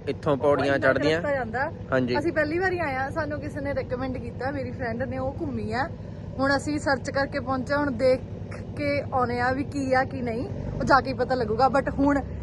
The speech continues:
Speaker 2: ਇੱਥੇ ਨਾਰਮਲ ਘਰਾਂ ਦੇ ਵਿੱਚ ਰਸਤਾ ਏ, ਇੰਨੀ ਕੁ ਰਸਤੇ 'ਚੋਂ ਆਪਾਂ ਨੂੰ ਪਤਾ ਲੱਗ ਰਿਹਾ ਵੀ ਕਿੱਥੇ ਜਾਣਾ। ਦੇਖਦੇ ਆ ਹੁਣ
Speaker 1: ਚਲੋ
Speaker 2: ਜਾ ਕੇ।
Speaker 1: ਆਓ ਫਿਰ ਫਟਾਫਟ ਆਪਾਂ ਹੁਣ ਚੜ੍ਹਦੇ ਆ, ਦੇਖਦੇ ਆ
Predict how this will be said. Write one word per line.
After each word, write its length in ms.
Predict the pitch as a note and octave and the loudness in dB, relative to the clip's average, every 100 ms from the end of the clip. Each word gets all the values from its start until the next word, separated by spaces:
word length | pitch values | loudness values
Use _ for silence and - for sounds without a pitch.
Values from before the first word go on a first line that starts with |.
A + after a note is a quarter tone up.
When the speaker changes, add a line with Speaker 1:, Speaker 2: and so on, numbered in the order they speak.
| - - | -2 0
Speaker 2:
ਇੱਥੇ 280 | C#4+ E4+ F4 | 2 2 6
ਨਾਰਮਲ 520 | D#4 D4 C4 C#4 D4 | 8 8 8 4 4
ਘਰਾਂ 360 | F#4 E4 D4 | 6 8 8
ਦੇ 120 | C4 C4+ | 6 4
ਵਿੱਚ 240 | C4 - | 2 2
ਰਸਤਾ 460 | D4 C4 - C4 A#3+ | 0 0 2 4 4
ਏ, 140 | A3 D#4+ - | 4 2 0
ਇੰਨੀ 320 | C4+ C4+ C4 C#4 | 0 2 2 0
ਕੁ 100 | C#4 | 0
ਰਸਤੇ 320 | C4+ - B3+ | 0 2 0
'ਚੋਂ 120 | C4+ | 0
ਆਪਾਂ 200 | B3+ C4 | -2 -2
ਨੂੰ 100 | B3 B3 - C4 | -4 -6 -6 -4
ਪਤਾ 180 | B3+ | -2
ਲੱਗ 180 | B3 A3+ | -2 -2
ਰਿਹਾ 160 | A3+ B3+ | 0 -2
ਵੀ 100 | C4 | -2
ਕਿੱਥੇ 280 | - - A#3 | -6 -4 -2
ਜਾਣਾ। 220 | A#3 A#3 | -2 -2
ਦੇਖਦੇ 400 | A3 A3 A3 A3+ | -4 -4 -4 -4
ਆ 60 | |
ਹੁਣ 80 | A#3+ | 2
Speaker 1:
ਚਲੋ 120 | D#3+ | 8
Speaker 2:
ਜਾ 60 | D3+ | 10
ਕੇ। 60 | D#3 | 12
Speaker 1:
ਆਓ 180 | D3 | 10
ਫਿਰ 140 | C#3 C#3+ | 8 4
ਫਟਾਫਟ 440 | D3 C#3 D3 C#3 | 6 6 8 6
ਆਪਾਂ 180 | C#3+ C#3+ | 8 6
ਹੁਣ 100 | C#3+ | 4
ਚੜ੍ਹਦੇ 340 | C3+ C3 C3+ | 4 4 4
ਆ, 60 | D#3 | 4
ਦੇਖਦੇ 400 | C#3 C3+ B2 C#3 | 6 4 4 4
ਆ 140 | C#3 | 4